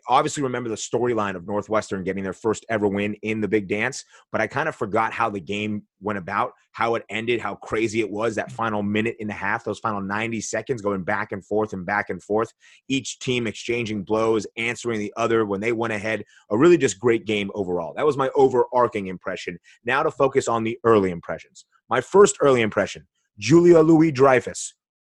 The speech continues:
Holy crap, the broadcast showed her a lot. Obviously, her son, Charlie Hall, was a member of Northwestern's basketball team, and Julia, also a alum of Northwestern, was featured so many times, so many cutaway shots. It felt like every two minutes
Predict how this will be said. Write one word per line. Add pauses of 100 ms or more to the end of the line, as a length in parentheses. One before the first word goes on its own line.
Holy
crap, (160)
the
broadcast
showed
her
a
lot. (340)
Obviously,
her
son,
Charlie
Hall,
was
a
member
of
Northwestern's
basketball
team, (300)
and
Julia, (140)
also (260)
a
alum
of
Northwestern, (260)
was
featured
so
many
times,
so
many
cutaway
shots.
It
felt
like
every
two
minutes